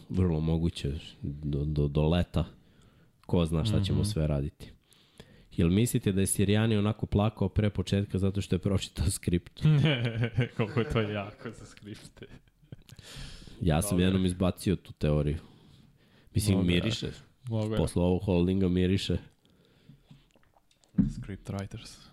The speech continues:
Speaker 2: Na Twitteru
Speaker 1: Mora
Speaker 2: to baš
Speaker 1: uvek,
Speaker 2: jako
Speaker 1: mora uvek tekma da ima nešto. Mora da ima. Što je najče, stvarno su zasluženo. I verujem da bi dobili na-, i ovako i onako.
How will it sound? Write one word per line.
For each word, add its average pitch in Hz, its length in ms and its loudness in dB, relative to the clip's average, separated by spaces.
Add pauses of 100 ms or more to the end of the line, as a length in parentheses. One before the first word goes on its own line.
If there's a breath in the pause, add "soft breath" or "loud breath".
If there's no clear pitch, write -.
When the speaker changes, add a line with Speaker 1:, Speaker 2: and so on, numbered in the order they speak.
Speaker 2:
Na 113 80 -10
Twitteru - 380 -2
Speaker 1:
Mora 202 180 2
Speaker 2:
to 127 80 2
baš 101 60 4
Speaker 1:
uvek, 90 140 0
Speaker 2:
jako 85 220 -4
Speaker 1:
mora 131 200 0
uvek 104 180 -2
tekma 92 300 -8
da 85 100 -2
ima 73 160 -2
nešto. 69 320 -8 (180)
Mora 76 380 0
da 57 100 -14
ima. 52 100 -18 (1700 loud breath)
Što - 160 -4
je 80 40 2
najče, 107 340 0 (200)
stvarno 98 340 -2
su 104 120 -6
zasluženo. 95 500 0
I 95 140 4
verujem 117 340 0
da 101 60 0
bi 95 140 0
dobili 90 340 2
na-, 67 120 -6 (100)
i 82 100 0
ovako 82 260 0
i 80 40 2
onako. 76 260 -4